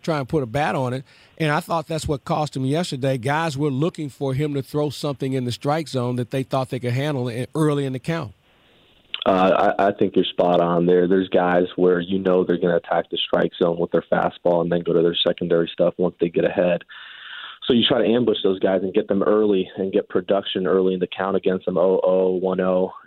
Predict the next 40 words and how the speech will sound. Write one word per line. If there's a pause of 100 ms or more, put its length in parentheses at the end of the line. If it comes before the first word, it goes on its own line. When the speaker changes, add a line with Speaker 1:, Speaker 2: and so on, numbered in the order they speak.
Speaker 2:
Um,
but
the
difference
between,
uh, (260)
that
and
Miles
is
he's
able
to
throw
anything
oh
oh (240)
or
one
oh.
Even
when
he's
behind,
he
feels
comfortable
throwing (640)
secondary
stuff.
So (420)
it,
it's
hard
to
just
sit
on
a
pitch.